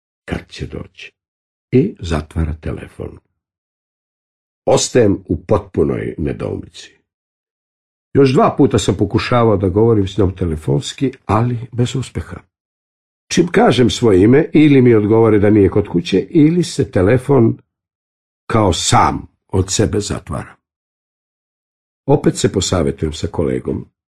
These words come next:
On mi objašnjava šta može da bude. Voli vas, ali ne želi da se viđa s vama, jer možda nije slobodna, možda ima druge obaveze.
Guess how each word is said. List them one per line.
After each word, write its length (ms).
On 140
mi 100
objašnjava 720
šta 280
može 280
da 120
bude. 360
Voli 380
vas, 500
ali 300
ne 200
želi 320
da 120
se 160
viđa 340
s 120
vama, 300
jer 520
možda 380
nije 180
slobodna, 640
možda 260
ima 120
druge 280
obaveze. 440